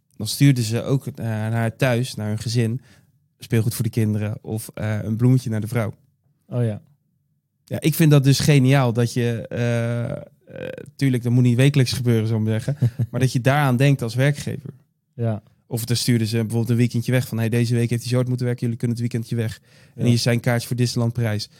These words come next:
Speaker 1: Noem maar even wat. Nou, dat zijn allemaal van die kleine dingen, die kan je uit, uit dat soort verhalen wel halen.
Speaker 2: Ja. Ja, cool. Oké.
Speaker 1: En bijvoorbeeld voorbeeld met die kaartjes, dat is ook ooit bedacht, hè? Een salesgesprek, je stuurt een kaartje na een salesgesprek. Dat is ook ooit, eh, de, uit zo'n boek gekomen.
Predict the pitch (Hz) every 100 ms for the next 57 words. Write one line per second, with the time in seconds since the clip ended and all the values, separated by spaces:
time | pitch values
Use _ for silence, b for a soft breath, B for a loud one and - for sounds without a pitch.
0 | b b b 113 110 101 - 131 - _
1 | _ _ _ _ _ - - 143 156 156
2 | 147 160 180 170 156 170 131 123 139 131
3 | 143 - - 135 123 131 147 151 131 -
4 | 123 113 147 135 123 131 127 139 120 127
5 | _ _ _ _ - 113 107 - _ _
6 | _ _ _ _ _ 113 107 _ _ 120
7 | 113 104 _ _ - 110 110 113 139 _
8 | _ _ - 120 127 131 139 143 131 127
9 | 123 131 147 147 113 117 113 120 131 127
10 | 120 120 107 110 - 113 123 - 120 127
11 | 117 - 117 113 117 123 120 - 131 131
12 | - 107 101 - 104 - - - _ B
13 | B B B B B B B - 113 -
14 | 135 123 117 - 101 104 - 110 - 107
15 | 107 - - -